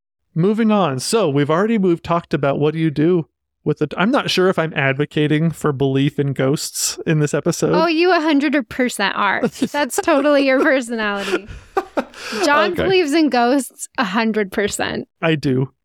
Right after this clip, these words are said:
Speaker 1: I do. Never mind. I was gonna tell a story about the other night, but I'll
Speaker 2: Oh.
Speaker 1: leave it alone.
Speaker 2: <laughs> Oh my gosh. He thought there was a ghost at our house.
Speaker 1: <laughs>
Speaker 2: And he has this, like, Celtic cross decoration on his desk. We're very heavily Celtic.
Speaker 1: <laughs>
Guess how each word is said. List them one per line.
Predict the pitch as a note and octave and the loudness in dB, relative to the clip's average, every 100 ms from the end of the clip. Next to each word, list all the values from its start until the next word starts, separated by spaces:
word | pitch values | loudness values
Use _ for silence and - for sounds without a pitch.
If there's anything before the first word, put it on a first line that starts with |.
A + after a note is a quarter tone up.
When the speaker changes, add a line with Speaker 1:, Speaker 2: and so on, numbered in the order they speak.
| - | -6
Speaker 1:
I | - | -2
do. | E3 F3 F3+ F3 _ _ _ - | 0 0 -2 -6 _ _ _ -4
Never | E3+ E3 | -2 0
mind. | F3 - G3+ A3 G#4 - | -2 -2 -2 -4 -6 -4
I | |
was | A#3 | -2
gonna | A3+ G3+ | 2 0
tell | G#3+ G3+ F3 | 0 0 0
a | G#3+ | 0
story | - D#3 E3 | 0 0 2
about | D#3 D#3 | 0 -2
the | E3+ | 0
other | E3 | 2
night, | E3+ E3+ F3 - - | 2 0 -2 -6 -10
but | E3 D#3+ F3 - - - F3 | -4 -2 -2 -10 -18 -12 -4
I'll | D#3+ | 0
Speaker 2:
Oh. | D3+ - | 2 0
Speaker 1:
leave | - | 2
it | |
alone. | C4+ B2+ - | 2 2 2
Speaker 2:
<laughs> | |
Oh | G#4 - | 0 0
my | F4+ | 0
gosh. | D#4 C4+ B3 B3 - - _ _ _ | 0 0 0 0 -6 -18 _ _ _
He | C#4+ | -4
thought | C4 A#3 | 0 -2
there | - G#2+ | -2 -6
was | A3 | -4
a | A3+ | -4
ghost | D#3 A3 - - | -2 -2 -2 -4
at | |
our | - A3 | -2 0
house. | G#3+ G3 G3 - - - - - | 0 0 -2 -4 -12 -16 -20 -6
Speaker 1:
<laughs> | A#4 - G#4 | -6 -4 -2
Speaker 2:
And | B3 | 0
he | B3+ B3 | 2 2
has | A#3 A3+ G#3+ | 2 0 0
this, | A#3+ A#3 | -2 0
like, | A3 G#3 | -4 -4
Celtic | - G#3 G3+ A#3 - | -2 -2 0 -4 -4
cross | - G#3 F3+ G#3 - | -4 -2 0 -2 -4
decoration | - G3+ - A3+ G3+ A#3 - A3+ A#3 B3 - - | -2 -2 0 0 2 0 0 2 2 0 -4 -2
on | A3 A3 | 0 2
his | A3 G3+ | 0 -2
desk. | - G#3+ - G#3+ - - - _ _ _ _ | -2 -2 -2 -4 -6 -12 -20 _ _ _ _
We're | - B3+ | -2 0
very | A3+ G#3+ | 2 0
heavily | G3+ G3 G3 G3 F#3+ | 0 0 0 0 0
Celtic. | - F3+ - G#3+ A3 - | -2 -4 -2 -4 -4 -6
Speaker 1:
<laughs> | - | -4